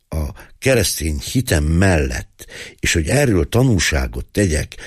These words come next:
úgy, hogy az egyben már misszió legyen, tehát egy küldetésszerűen végezzem ezt, ö, ezt viszont el kellene várni saját magunktól.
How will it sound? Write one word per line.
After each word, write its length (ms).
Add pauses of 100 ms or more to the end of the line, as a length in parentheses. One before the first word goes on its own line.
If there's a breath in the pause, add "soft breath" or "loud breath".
(420 loud breath)
úgy, 340
hogy 220
az 160
egyben 300
már 260
misszió 680
legyen, 420
tehát 340
egy 220 (360 loud breath)
küldetésszerűen 1400 (120)
végezzem 680
ezt, 340 (600 loud breath)
ö, 280 (160)
ezt 340
viszont 640
el 280
kellene 400
várni 480
saját 460
magunktól. 800